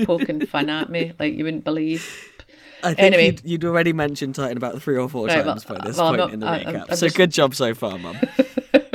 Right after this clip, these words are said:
Speaker 1: Anyway, during the course of the film, we get quite a bit more about Thanos and Gamora's backstory.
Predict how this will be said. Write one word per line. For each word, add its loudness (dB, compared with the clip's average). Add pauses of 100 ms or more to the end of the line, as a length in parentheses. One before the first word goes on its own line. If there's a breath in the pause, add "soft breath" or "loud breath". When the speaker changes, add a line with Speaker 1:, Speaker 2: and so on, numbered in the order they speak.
(1120 loud breath)
Speaker 1:
Anyway, 6 (360 loud breath)
during 6
the 4
course 4
of -16
the -2
film, 0
we -4
get 2
quite 4
a -2
bit -2
more -2
about 0 (120)
Thanos 0
and -8
Gamora's 0
backstory. -2